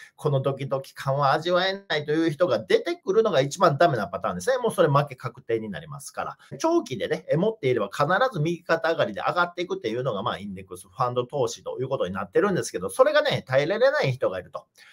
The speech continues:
ソクルはちょっとね、えー、きついかなと。お、ティクルでもね、えー、私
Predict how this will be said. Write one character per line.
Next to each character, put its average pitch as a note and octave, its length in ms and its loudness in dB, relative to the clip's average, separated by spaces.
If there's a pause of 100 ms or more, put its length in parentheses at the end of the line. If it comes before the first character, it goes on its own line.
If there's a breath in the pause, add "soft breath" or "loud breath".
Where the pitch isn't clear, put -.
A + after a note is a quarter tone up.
(520 loud breath)
ソ D#4+ 200 0
ク D#4+ 180 4
ル C4+ 60 6
は D4 160 10
ち D4 80 2
ょ - 60 6
っ - 40 -10
と D#3+ 160 6
ね、 D#3+ 160 2
え D3 200 4
ー、 D3 40 4
き F3+ 140 -6
つ E3 120 -6
い C#3 60 -4
か A#2+ 100 2
な B2+ 120 2
と。 - 260 -10
お、 C#3 180 4
テ G3+ 180 -4
ィ D#4+ 100 -6
ク B3 120 0
ル G3+ 160 2
で A#3 120 4
も A3 100 0
ね、 F#3 240 0
え C3 140 0
ー、 - 20 4
私 C3+ 460 0